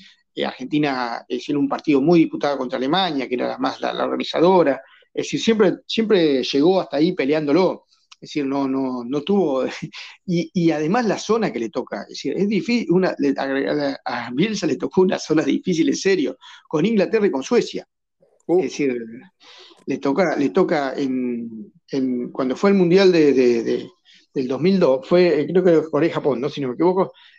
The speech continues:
Speaker 1: eh, le toca, eh, con Suecia, con Inglaterra, el famoso partido final, es decir, Argentina pierde con Suecia y tiene que ir a, a definir con Inglaterra, y empata con Inglaterra, y, y por diferencia de gol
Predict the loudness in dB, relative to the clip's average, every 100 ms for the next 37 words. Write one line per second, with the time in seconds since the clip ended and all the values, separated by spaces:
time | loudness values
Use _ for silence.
0 | _ -2 2 2 2 2 0 0 -2 -4
1 | -2 0 0 -2 -4 -6 -6 0 0 2
2 | 2 2 0 0 2 4 2 2 0 2
3 | -2 -2 -2 -2 -2 -4 0 2 2 0
4 | 0 0 0 -2 -4 -2 -4 -2 -2 -2
5 | 0 0 0 -2 -4 -2 -2 0 -4 -2
6 | -4 -2 -2 0 -2 -4 -10 _ _ -8
7 | -6 -2 -2 0 0 0 0 0 0 -2
8 | -4 -2 -6 -6 -6 -4 -2 0 0 0
9 | 0 -2 -4 -2 -2 -4 -4 -4 -4 -4
10 | -4 -4 -4 -2 0 2 2 0